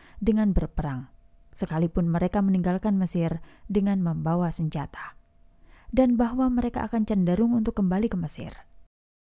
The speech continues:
Karena itu, Allah membimbing mereka melalui jalan yang melintasi padang gurun menuju Laut Teberau.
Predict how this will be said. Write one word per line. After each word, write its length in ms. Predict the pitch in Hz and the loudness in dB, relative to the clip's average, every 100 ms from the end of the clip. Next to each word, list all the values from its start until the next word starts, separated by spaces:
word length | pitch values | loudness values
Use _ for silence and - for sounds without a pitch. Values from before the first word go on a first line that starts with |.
| _ - | _ -8
Karena 400 | 156 170 170 185 - | -6 -2 0 0 0
itu, 480 | 180 - 156 156 - - - - | -4 -2 -4 -4 -8 -20 -12 -2
Allah 240 | 190 175 | -2 0
membimbing 540 | 190 175 170 214 233 226 | 0 2 2 4 2 2
mereka 640 | 190 165 160 139 143 143 - | 0 -2 -6 -8 -8 -10 -14
melalui 400 | - 214 226 226 | -4 0 2 2
jalan 400 | 185 196 226 226 | 2 0 2 0
yang 160 | 202 180 | 0 0
melintasi 560 | 180 170 170 190 240 | 0 0 -2 -2 -2
padang 400 | 226 190 180 170 | -2 -2 0 0
gurun 400 | 175 175 175 175 - - - | 0 0 2 0 -4 -14 -4
menuju 480 | 180 190 196 220 220 | 2 2 2 2 2
Laut 320 | 165 156 - | 0 -2 -4
Teberau. 640 | 156 170 156 147 123 - | -2 -2 0 -4 -6 -16